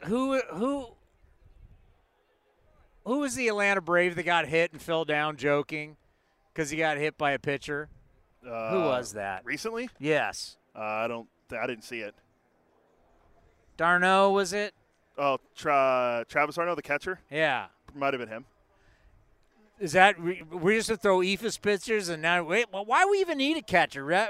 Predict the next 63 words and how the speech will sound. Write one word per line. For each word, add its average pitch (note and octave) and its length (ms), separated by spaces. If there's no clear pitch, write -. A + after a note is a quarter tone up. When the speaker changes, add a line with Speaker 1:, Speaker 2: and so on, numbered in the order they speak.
Speaker 1:
have G3 340
four G#3+ 240
or G#3 60
five G3+ 260
outfielders. C#3+ 720
Speaker 2:
Yeah, C3+ 180
and, A#2 140
or D3 140
put E3 220
five D3+ 280
guys D3 180
in D3 100
the, D3 80
put C#3 240
everyone F3+ 220
in E3+ 40
the E3 60
infield F3 300
and D#3+ 100
have C#3+ 220
the D3 180
Speaker 1:
How F3 140
many G#3+ 120
outfielders A3+ 480
do G3+ 80
you A3 120
need? A3+ 200
Pat, F3 380
hey, G3+ 240
just - 240
put F#3+ 140
everybody G3+ 220
in F#3+ 60
the F#3+ 100
infield G3+ 300
and D3 60
Pat F3 260
Shea G#3 160
plays D3 300
the B2 140
outfield. G#2 440
Speaker 2:
Or F#3+ 280
how E3 80
about E3 120
this? F#3 260
Put F3 120
the F3 80
catcher F3+ 320
out D#3+ 60
in D3+ 60
the D3 60
outfield D#3 280
and C3+ 100
when, C3 240
and C3 220
put D3 140
the, C#3 120
let C#3+ 180
the, D3 220
uh, B2 180
pitcher D#3+ 280
play C3+ 140
s-, - 180